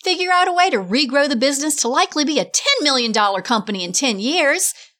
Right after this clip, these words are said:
But community property is a division of the assets where they are at the time of divorce, not in ten years. The judge did not care. He pulled a valuation of four and a half million dollars out of the sky and said, "Pay him half."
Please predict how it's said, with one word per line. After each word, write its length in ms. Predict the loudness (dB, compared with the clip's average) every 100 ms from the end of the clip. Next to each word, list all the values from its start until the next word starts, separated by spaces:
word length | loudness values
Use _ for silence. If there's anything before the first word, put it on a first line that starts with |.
| _ _ _ -16
But 140 | -12
community 420 | -4 -2 0 -2
property 500 | -2 -4 -4 -2 -2
is 120 | -2
a 40 | -4
division 500 | -6 -2 0 0 -2
of 120 | -4
the 140 | -12 -6
assets 500 | -6 -4 -6 -8 -6
where 160 | -6
they 180 | -4 -6
are 320 | -6 -6 -4
at 140 | -6 -10
the 60 |
time 380 | -8 -8 -8 -10
of 140 | -10 -12
divorce, 580 | -12 -12 -10 -8 -8 -10 _ _ _ _
not 520 | -6 -2 -2 -6 -12 _ _ _ -8
in 140 | -6
ten 280 | -6 -8 -12
years. 440 | -14 -14 -10 -10 _ _ _ _ _ -6
The 100 | 0
judge 360 | 2 2 2
did 180 | 0 0
not 260 | 0 -2 -2
care. 440 | -2 2 2 0 -6 _ _ _ _ _
He 140 | -10 -6
pulled 240 | -2 0
a 60 | 2
valuation 640 | 2 2 2 0 0 -2
of 80 | -4
four 200 | -2 0
and 40 |
a 60 | 0
half 240 | 0 -2
million 260 | -2 -2 0
dollars 360 | 2 2 2 0
out 120 | -2
of 80 | -4
the 60 |
sky 400 | -4 0 0 2
and 160 | 0 -2
said, 300 | 0 0 -2 _ _ _ _ -10
"Pay 200 | -4 -2
him 80 | -2
half." 360 | -4 -8 -16